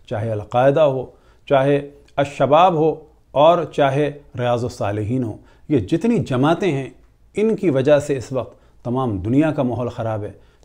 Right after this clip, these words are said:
चाहे वो इंडिया का हो, चाहे कहीं और का हो। जिस तरह से इंडिया में गाय के नाम पर सिपाह गाय ने प्रॉब्लम किया हुआ है, पाकिस्तान में सिपाह सहाबा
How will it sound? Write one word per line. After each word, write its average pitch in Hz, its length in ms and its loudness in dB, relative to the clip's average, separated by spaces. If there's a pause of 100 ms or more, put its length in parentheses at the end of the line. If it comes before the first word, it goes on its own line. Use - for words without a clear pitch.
चाहे 110 200 -6
वो 101 200 -8
इंडिया 127 300 -2
का 113 100 -8
हो, 110 180 -8
चाहे 101 280 -12
कहीं 98 200 -12
और 131 240 -4
का 147 120 -6
हो। 113 200 -10 (480)
जिस 151 220 -4
तरह 147 220 0
से 147 140 -8
इंडिया 202 380 2
में 143 280 -2 (840)
गाय 139 420 2
के 208 100 0
नाम 165 260 2
पर 147 160 -2
सिपाह 131 340 -4
गाय 107 300 -2
ने 190 100 0
प्रॉब्लम 151 380 -4
किया 139 240 -6
हुआ 120 160 -8
है, 110 160 -12 (420)
पाकिस्तान 156 640 0
में 180 80 -2
सिपाह 147 320 -2
सहाबा 120 460 -4